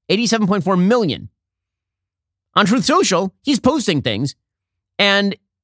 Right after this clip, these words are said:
he's getting, like, thirteen thousand likes on things. Okay, meaning no one's seeing the stuff that he's ranting,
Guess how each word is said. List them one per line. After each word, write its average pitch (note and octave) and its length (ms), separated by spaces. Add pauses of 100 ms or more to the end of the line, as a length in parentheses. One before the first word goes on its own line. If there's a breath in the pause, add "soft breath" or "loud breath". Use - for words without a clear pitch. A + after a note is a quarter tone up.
he's G3 300
getting, B3+ 220
like, F#3+ 360 (200)
thirteen A#3+ 440
thousand F#3 380
likes - 380 (480)
on C3+ 160
things. - 380 (800)
Okay, D#3 100
meaning G#3+ 260
no B3+ 100
one's C4 220
seeing D#4+ 260
the B2 80
stuff A#2+ 220
that C3+ 80
he's G#2 120
ranting, F#2+ 440